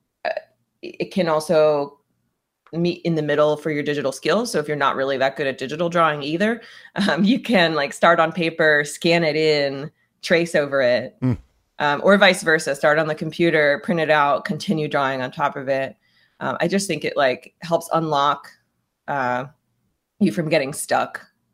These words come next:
Speaker 1: in the drawing phase, depending on where your skills are and where your preferences lie about,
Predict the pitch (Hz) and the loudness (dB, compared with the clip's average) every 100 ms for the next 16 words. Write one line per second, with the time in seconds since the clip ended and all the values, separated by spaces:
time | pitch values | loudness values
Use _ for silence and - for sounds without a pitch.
0 | _ 147 143 123 123 127 127 131 139 123 | _ -10 -6 -6 -4 -4 -4 -6 -4 -2
1 | 120 - - _ - 160 160 143 131 120 | -4 -8 -18 _ -10 -8 -6 -6 -4 -4
2 | 127 127 - 127 123 127 120 123 143 143 | -4 -6 -6 -6 -4 -2 -2 -2 -2 -2
3 | 127 127 120 - 127 131 123 117 123 123 | -2 -4 -6 -8 -10 -10 -6 -4 -2 -4
4 | 123 - | -4 -6